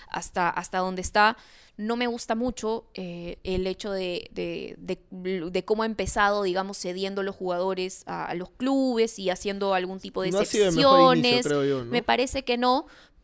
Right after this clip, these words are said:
Speaker 1: pero afortunadamente ha pasado previo a amistosos.
Speaker 2: Claro.
Speaker 1: Espero que esta lección pueda servir y que de aquí en adelante haya mano, mano, mano más firme,
Speaker 2: ¿Qué
Speaker 1: ¿no?
Speaker 2: jugador ves tú que faltó en esta convocatoria?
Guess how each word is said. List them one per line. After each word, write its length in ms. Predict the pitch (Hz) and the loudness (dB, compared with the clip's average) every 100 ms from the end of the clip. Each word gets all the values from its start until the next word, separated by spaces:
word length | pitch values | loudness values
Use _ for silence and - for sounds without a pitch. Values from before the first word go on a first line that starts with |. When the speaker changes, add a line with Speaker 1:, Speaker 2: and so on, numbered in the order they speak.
| - | -2
Speaker 1:
pero 420 | 349 330 311 349 226 | 2 2 0 -2 -6
afortunadamente 840 | - 233 233 240 262 262 277 269 | -4 -4 -2 0 0 0 -2 -2
ha 60 | |
pasado 400 | 262 233 240 240 | -4 -2 0 0
previo 480 | 240 233 233 233 254 | 0 0 0 0 0
a 140 | 208 190 | -2 -4
amistosos. 680 | 180 - 165 160 - - - | -4 -4 -4 -6 -10 -12 -8
Speaker 2:
Claro. 160 | 214 226 | -4 2
Speaker 1:
Espero 260 | 226 233 | 4 2
que 300 | 226 220 220 | 0 -2 -2
esta 240 | - - 196 | -4 -4 -2
lección 360 | 180 - 196 196 | -2 -4 -4 0
pueda 180 | 202 | 0
servir 480 | 208 220 226 247 277 - - _ | 0 -2 -2 -2 -4 -10 -20 _
y 120 | 196 185 | -12 -4
que 100 | 180 | -2
de 80 | 180 | -2
aquí 160 | - | -2
en 80 | 208 | -2
adelante 580 | 208 190 196 202 226 - | 0 0 -2 -2 -4 -4
haya 200 | 180 175 | -4 -4
mano, 540 | 180 180 175 170 151 - | -4 -4 -4 -6 -8 -10
mano, 300 | 170 175 - | -8 -8 -8
mano 180 | 180 185 | -6 -6
más 80 | 170 | -4
firme, 320 | 214 175 160 | -4 -4 0
Speaker 2:
¿Qué 80 | 185 | 0
Speaker 1:
¿no? 80 | 202 | 2
Speaker 2:
jugador 580 | 208 185 170 185 185 170 | 2 4 6 6 4 -2
ves 240 | 180 - | -4 -4
tú 200 | 185 190 | -8 -6
que 100 | 165 | -6
faltó 320 | - 139 151 | -6 -6 -6
en 140 | 147 147 | -8 -8
esta 160 | 151 | -10
convocatoria? 680 | 143 131 123 117 110 - | -10 -10 -10 -12 -12 -14